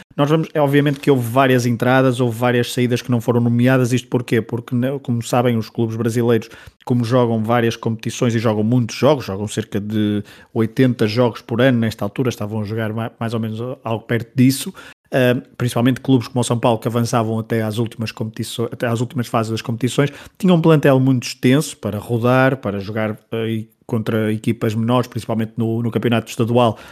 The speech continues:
e, e era importante também dar descanso aos, aos principais,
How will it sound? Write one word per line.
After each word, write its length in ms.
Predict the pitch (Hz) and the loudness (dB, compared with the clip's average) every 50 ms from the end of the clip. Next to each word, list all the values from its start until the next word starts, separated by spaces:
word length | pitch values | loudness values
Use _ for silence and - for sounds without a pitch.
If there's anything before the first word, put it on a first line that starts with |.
| - - _ _ - | -20 -20 _ _ -2
e, 160 | 139 127 - - | -2 -2 0 0
e 320 | 131 123 120 117 120 117 | 2 2 4 4 4 4
era 160 | 117 113 117 | 4 4 4
importante 500 | 117 120 117 123 117 113 - 127 117 110 | 2 2 0 -2 -2 2 4 2 2 2
também 240 | - 117 113 120 113 | 0 0 0 2 2
dar 160 | 113 113 107 | 2 0 0
descanso 460 | - - - - 127 120 107 - - | -2 -6 -8 -4 -4 -4 -2 -2 -6
aos, 160 | 110 - - - | -8 -8 -8 -8
aos 160 | - 113 - | -8 -8 -6
principais, 560 | - 123 117 113 - 131 123 - 127 131 131 | -4 -2 -2 -2 0 0 0 2 2 2 0